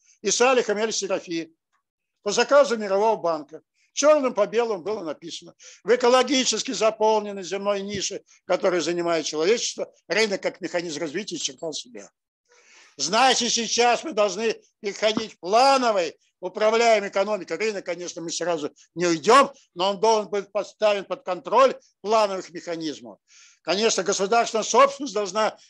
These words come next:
занимать не меньше шестидесяти процентов. Как, между прочим, в Европе,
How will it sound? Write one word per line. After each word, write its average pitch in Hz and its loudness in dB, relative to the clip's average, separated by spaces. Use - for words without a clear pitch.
занимать 226 -4
не 208 -10
меньше 214 -8
шестидесяти 196 -10
процентов. 170 -8
Как, 202 0
между 202 -4
прочим, 196 -8
в 196 -10
Европе, 208 -4